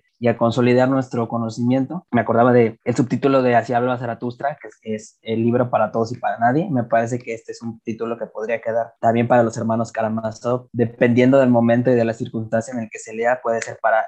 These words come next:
todos o para nadie, ¿no? Pero, digamos, es una de las, de los pilares de la,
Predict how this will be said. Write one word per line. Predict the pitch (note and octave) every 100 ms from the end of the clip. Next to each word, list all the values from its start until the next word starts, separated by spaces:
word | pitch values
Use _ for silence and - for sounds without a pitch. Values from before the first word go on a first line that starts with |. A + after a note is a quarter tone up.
| _
todos | B2 D3 - -
o | B2+
para | B2 A2+
nadie, | A2+ A#2 A2+
¿no? | A#2+ A#2 -
Pero, | A2 A#2
digamos, | A2+ A#2 B2+ A#2 A#2 B2
es | C3
una | B2+
de | A#2
las, | A#2 -
de | A#2
los | A#2
pilares | A#2 A#2 A#2 A2+
de |
la, | A2